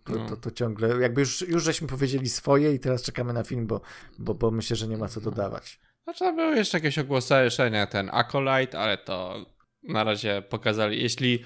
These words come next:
Speaker 2: pokazali tylko grafikę o, do serialu czy filmu, to jeszcze nie oznacza, że on is-, będzie istniał, co nie? Może tutaj nie do końca
Speaker 1: Nie,
Speaker 2: tak
Speaker 1: myślę,
Speaker 2: jest.
Speaker 1: że już Acolyte się pojawi, <clears throat> Skeleton Crew się pojawi.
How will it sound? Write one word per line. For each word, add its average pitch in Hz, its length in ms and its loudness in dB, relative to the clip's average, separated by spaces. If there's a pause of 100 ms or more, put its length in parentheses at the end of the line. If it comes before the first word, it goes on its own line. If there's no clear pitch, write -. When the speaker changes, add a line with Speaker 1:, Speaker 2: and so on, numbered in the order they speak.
(200)
Speaker 2:
pokazali 135 480 2
tylko 139 300 -2
grafikę 117 880 0
o, 113 220 0
do 110 320 -2
serialu 120 560 0
czy 120 160 -6
filmu, 127 460 -2
to 131 100 -4
jeszcze 120 200 0
nie 123 160 2
oznacza, 123 340 -2
że 117 140 0
on 113 100 -2
is-, - 320 -14
będzie 117 320 -2
istniał, 113 440 -6
co - 180 -8
nie? 123 200 -6
Może 120 320 -10
tutaj 113 400 -4
nie 120 60 -10
do 113 100 -4
końca - 200 0
Speaker 1:
Nie, 294 160 8
Speaker 2:
tak 170 160 8
Speaker 1:
myślę, 135 140 4
Speaker 2:
jest. 143 120 6
Speaker 1:
że 147 60 4
już - 160 0
Acolyte 170 560 6
się 139 120 -4
pojawi, 139 480 4 (160)
<clears throat> 131 100 -2
Skeleton 127 460 -2
Crew 117 180 -8
się 117 100 -2
pojawi. 127 540 2